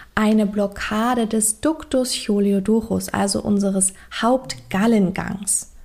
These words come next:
Das bedeutet also, dass die Gallenflüssigkeit, wo ja unser Bilirubin enthalten ist, sich jetzt anstaut, weil die Gallenflüssigkeit nicht mehr in den Zwölffingerdarm abfließen kann.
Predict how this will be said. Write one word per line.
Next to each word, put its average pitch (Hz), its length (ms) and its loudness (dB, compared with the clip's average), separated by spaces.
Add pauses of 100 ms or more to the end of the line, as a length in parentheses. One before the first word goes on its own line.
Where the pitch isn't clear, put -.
(560)
Das 226 180 0
bedeutet 254 640 2
also, 202 300 0
dass 247 340 0
die 240 160 -2
Gallenflüssigkeit, 262 1300 -2
wo 208 80 2
ja 214 160 4
unser 196 280 2
Bilirubin 202 680 0
enthalten 233 580 -2
ist, - 220 -2
sich 214 160 -2
jetzt 196 320 -4
anstaut, 240 800 0 (280)
weil 240 400 2
die 233 120 2
Gallenflüssigkeit 214 840 0
nicht 233 360 2
mehr 226 180 2
in 208 80 2
den 202 180 2
Zwölffingerdarm 190 1080 0 (100)
abfließen 180 720 -2
kann. - 420 -6